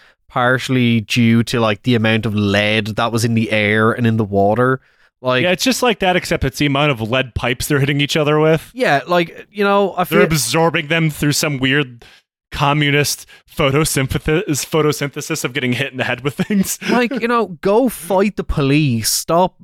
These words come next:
Speaker 1: like, stop doing this shit to each other.
Speaker 2: I mean, he didn't end up doing the C-section,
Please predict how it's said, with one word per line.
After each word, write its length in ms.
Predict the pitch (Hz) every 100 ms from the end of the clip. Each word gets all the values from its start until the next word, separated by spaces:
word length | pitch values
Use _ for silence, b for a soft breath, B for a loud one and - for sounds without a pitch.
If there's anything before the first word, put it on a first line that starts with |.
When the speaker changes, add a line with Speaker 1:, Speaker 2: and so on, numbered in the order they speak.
| _ _
Speaker 1:
like, 240 | 156 156 - _ _ 143 _ _
stop 320 | - 220 185
doing 400 | 165 175 190 170
this 140 | 165 143
shit 300 | - 147 -
to 140 | 151
each 140 | 131 120
other. 480 | 131 101 98 107 - _ _ 202
Speaker 2:
I 40 |
mean, 380 | 214 202 180 170 _ -
he 240 | - 240
didn't 260 | 185 240 214
end 160 | 196
up 100 | 190
doing 220 | 147 160
the 80 | 139
C-section, 840 | - 151 120 107 - 101 90 87